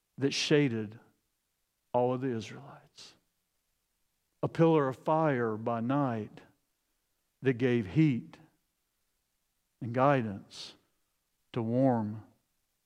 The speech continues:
and protect the Israelites. Jesus is saying, "Just like that, I'm the protector of your souls. I'm the protector of all who will come and follow me. I'm going to preserve you for all eternity."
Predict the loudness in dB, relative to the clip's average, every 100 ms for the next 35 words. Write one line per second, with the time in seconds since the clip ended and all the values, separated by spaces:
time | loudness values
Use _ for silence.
0 | _ -20 -16 -2 0 0 -4 -6 -6 -8
1 | -10 -12 -14 -18 _ -20 -20 -20 _ _
2 | _ _ _ _ _ _ _ _ _ _
3 | _ _ 2 4 2 -2 2 4 4 2
4 | 2 2 2 2 4 4 2 0 -4 0
5 | 2 2 2 0 0 2 0 2 2 4
6 | 2 -2 -10 -16 -20 -16 0 2 2 0
7 | 2 4 4 4 4 6 6 4 2 0
8 | -2 0 2 4 4 2 4 4 6 4
9 | 4 4 4 -2 -2 2 2 4 2 2
10 | 2 2 2 2 4 6 4 2 0 2
11 | 0 2 4 4 2 -2 0 2 2 2
12 | 0 -6